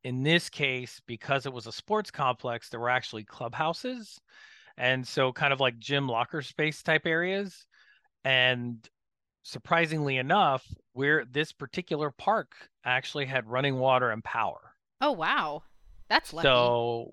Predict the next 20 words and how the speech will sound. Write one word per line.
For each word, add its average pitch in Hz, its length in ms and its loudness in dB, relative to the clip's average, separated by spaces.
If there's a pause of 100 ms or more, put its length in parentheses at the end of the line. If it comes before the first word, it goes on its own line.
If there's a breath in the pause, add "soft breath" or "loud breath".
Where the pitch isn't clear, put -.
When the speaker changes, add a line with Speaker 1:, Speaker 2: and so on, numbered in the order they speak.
(100)
Speaker 1:
we 151 260 4
never 151 480 6
get 123 320 -2
that. 113 380 0
So 131 180 -8
we 127 160 0
were 139 200 0
feeling 208 420 4
pretty 190 640 0
resort-like 135 880 2
for 123 280 -4
a 120 60 -2
disaster 127 760 2
because 127 380 2
we 127 140 2
Speaker 2:
<laughs> - 20 -4
Speaker 1:
had 139 240 4
air-conditioned 175 640 2
spaces. 156 600 -2
So 135 360 0